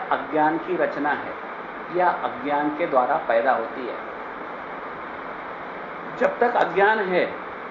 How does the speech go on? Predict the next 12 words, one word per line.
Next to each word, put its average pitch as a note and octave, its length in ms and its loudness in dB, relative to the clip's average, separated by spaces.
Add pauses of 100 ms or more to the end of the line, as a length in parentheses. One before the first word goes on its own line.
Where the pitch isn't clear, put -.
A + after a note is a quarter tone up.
(840)
तब D#3+ 220 4
तक G3+ 200 4 (920)
उदासी C#3+ 420 0
है, - 280 -8 (1500)
जब E3 200 4
तक B3+ 180 6
अज्ञान F3 400 4
है, D3 220 -2 (760)
तब D3+ 200 2
तक A3 160 6 (1700)
डिप्रेशन C#3+ 440 0
है, A#2+ 240 -6